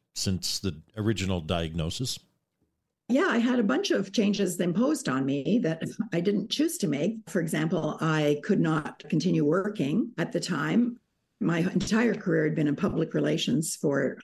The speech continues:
Speaker 2: three and a half decades. So that had to change. I also changed my diet in a funny way, and that is that I'm not a vegetable eater, and I suddenly became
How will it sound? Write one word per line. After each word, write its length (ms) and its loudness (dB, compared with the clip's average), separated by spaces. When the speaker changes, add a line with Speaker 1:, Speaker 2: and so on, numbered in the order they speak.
Speaker 2:
three 140 4
and 80 2
a 60 0
half 180 -4
decades. 640 -2
So 460 0
that 320 0
had 200 0
to 60 -2
change. 840 0
I 160 0
also 720 -2
changed 380 0
my 120 0
diet 600 0
in 160 0
a 60 -2
funny 480 2
way, 500 0
and 160 2
that 160 0
is 200 -2
that 140 0
I'm 180 2
not 220 0
a 40 -2
vegetable 600 -2
eater, 400 2
and 200 -2
I 100 0
suddenly 360 0
became 880 2